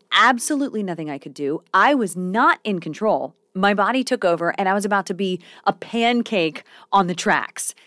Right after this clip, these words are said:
The lady finished the blood draw real quickly, and she was like, "Okay, babe, you're all done." I was like,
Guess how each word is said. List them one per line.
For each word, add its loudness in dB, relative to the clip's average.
The 4
lady 2
finished 0
the -4
blood 2
draw 4
real 0
quickly, 0
and -6
she -10
was -6
like, 0
"Okay, -2
babe, 2
you're 4
all 4
done." 4
I 2
was -4
like, -4